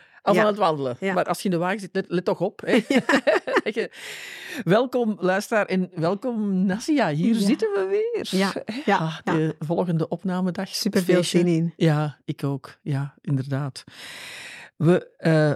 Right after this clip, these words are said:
Speaker 1: laten we eens kijken wat we gaan doen allemaal.
Speaker 2: Ja.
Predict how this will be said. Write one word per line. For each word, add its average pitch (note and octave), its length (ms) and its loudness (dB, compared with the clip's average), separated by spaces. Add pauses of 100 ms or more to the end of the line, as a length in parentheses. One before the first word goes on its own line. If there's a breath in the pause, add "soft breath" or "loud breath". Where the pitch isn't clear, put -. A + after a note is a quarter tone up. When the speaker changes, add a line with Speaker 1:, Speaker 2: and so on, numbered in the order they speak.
Speaker 1:
laten G3+ 300 2
we F3+ 60 2
eens - 120 -2
kijken G3+ 560 0
wat F3 260 -2
we E3 320 -2 (160)
gaan D#3+ 440 2
doen F3+ 480 2
allemaal. C3+ 760 0
Speaker 2:
Ja. F3+ 260 -8